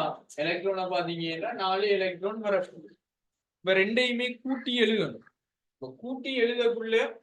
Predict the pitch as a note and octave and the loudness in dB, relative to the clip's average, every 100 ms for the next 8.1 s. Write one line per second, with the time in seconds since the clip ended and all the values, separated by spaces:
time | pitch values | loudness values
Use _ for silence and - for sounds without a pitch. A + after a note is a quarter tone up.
0 | _ F3+ G#3+ A3 A#3 A#3+ A3 G3 G#3+ G#3+ | _ -2 0 0 0 0 2 4 4 4
1 | A3+ A3 G#3+ G#3+ F#3+ B3 A3+ F#3 F3 C3 | 0 -2 -2 -2 -4 2 2 2 -4 -6
2 | - - _ _ _ _ _ E3 E3+ F#3+ | -14 -20 _ _ _ _ _ -10 -4 -2
3 | F#3+ G3+ A3+ A#3 A3 F#3 G3+ G#3 G#3 G#3 | -2 -4 0 2 2 0 0 -2 -2 -4
4 | C#3 A2+ A2+ - - - - _ _ _ | -6 -8 -10 -8 -8 -10 -18 _ _ _
5 | _ D#3+ F#3 F3 C#3 B2 - _ A#3 - | _ -6 0 2 2 0 -6 _ -20 -20
6 | _ - - - - - - D#3+ F#3+ A#3 | _ -10 -6 -6 -8 -14 -12 -6 -4 -2
7 | A#3+ A#3 A3+ G#3 G3+ G3+ G#3 G3+ F#3+ G3+ | 2 4 4 0 -2 -4 -4 -6 -4 -4
8 | B3 | -4